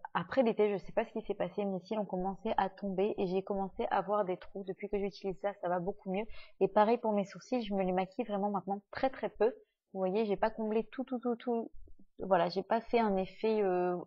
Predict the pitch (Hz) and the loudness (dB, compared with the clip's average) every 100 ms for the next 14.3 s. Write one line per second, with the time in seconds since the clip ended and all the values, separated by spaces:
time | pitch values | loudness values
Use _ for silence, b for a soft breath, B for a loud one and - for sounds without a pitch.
0 | - 202 196 190 202 202 180 185 190 175 | 2 4 6 6 6 4 2 -2 -2 -4
1 | 170 175 B B B - 202 226 240 208 | -4 -6 B B B 2 6 6 6 6
2 | 208 226 214 247 233 190 208 - 180 175 | 8 8 8 6 4 4 2 -2 -8 -6
3 | 214 214 202 202 196 180 196 180 180 180 | 0 2 2 0 0 -2 -2 -4 -6 -8
4 | - _ 185 - 185 185 185 196 - 208 | -16 _ -10 -4 -2 -2 -2 -8 -6 -4
5 | 190 180 190 220 - - 185 185 202 - | -2 0 2 2 -2 -4 -2 0 -2 -2
6 | 240 220 202 190 185 175 175 - - B | -2 2 6 6 4 2 -2 -10 -16 B
7 | B B - - - - 165 - 208 214 | B B -14 -12 -16 -6 -4 0 2 2
8 | 202 196 190 220 196 233 - 208 208 247 | 0 0 0 0 0 0 -4 -6 2 2
9 | 214 196 190 190 247 - 226 220 - 196 | 4 2 2 0 -2 -4 0 0 0 -2
10 | 180 190 180 202 - - 277 285 _ _ | -2 -2 -4 -8 -2 2 2 0 _ _
11 | - - - 240 233 262 233 233 233 226 | -20 -20 4 6 8 6 6 6 4 4
12 | 214 233 220 202 190 220 208 190 226 220 | 2 0 2 2 2 0 -2 -2 -4 -6
13 | 196 190 196 190 220 214 190 180 185 180 | -4 2 4 4 4 6 4 4 0 0
14 | - 214 | 0 -2